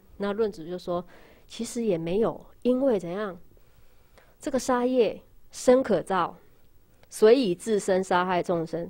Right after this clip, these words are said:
口亦可造。比方说怎样，你叫别人去杀，哦，不只叫别人去杀哦，有时候人家吵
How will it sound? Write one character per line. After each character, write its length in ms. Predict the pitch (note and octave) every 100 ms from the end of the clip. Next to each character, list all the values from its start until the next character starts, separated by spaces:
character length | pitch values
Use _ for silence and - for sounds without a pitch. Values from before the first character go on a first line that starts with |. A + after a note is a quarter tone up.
| -
口 320 | - F#3+ D#3+
亦 100 | G3+
可 220 | G3 D#3
造。 280 | - E3+ C3 - - - - - - - _ _ - -
比 80 | F#3+
方 160 | G3+
说 220 | G#3 G3+ F#3+
怎 100 | E3+
样， 240 | F#3 E3+ - - - - - - -
你 120 | F3 - -
叫 140 | A#3 F#3+
别 160 | F3
人 100 | E3
去 80 | E3
杀， 340 | E3+ D#3+ E3+ F3+ - _ - - _ _ - - _ - - - _ - - - _ _ _ - - - - - - -
哦， 260 | - F3 F3 _ _ -
不 120 | -
只 160 | A3+ D#3+
叫 200 | - G#3
别 160 | F#3 E3+
人 120 | E3+
去 120 | F#3
杀 360 | F3+ E3+ E3 E3+
哦， 260 | E3 D#3
有 120 | - F3
时 100 | A3+
候 60 |
人 80 | G#3+
家 120 | G3+
吵 220 | G#3 -